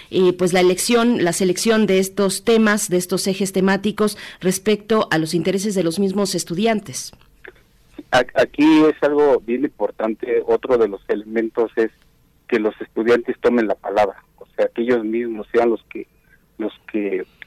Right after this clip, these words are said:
Speaker 2: sugieran las temáticas. Al principio éramos nosotros, al principio fue relatos, luego narrativas urbanas,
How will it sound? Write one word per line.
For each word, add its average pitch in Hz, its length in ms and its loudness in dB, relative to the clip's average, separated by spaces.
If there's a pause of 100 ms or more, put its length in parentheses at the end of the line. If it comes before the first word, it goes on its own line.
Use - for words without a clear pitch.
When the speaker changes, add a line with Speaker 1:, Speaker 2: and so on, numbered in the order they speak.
(100)
Speaker 2:
sugieran 123 540 2
las 95 160 -10
temáticas. - 600 -4 (480)
Al 113 140 2
principio 127 420 0
éramos 123 280 2
nosotros, 101 500 -6 (160)
al 107 140 0
principio 113 440 -2
fue 120 140 6
relatos, 120 560 -2
luego 123 200 -2
narrativas 110 520 0
urbanas, 120 480 0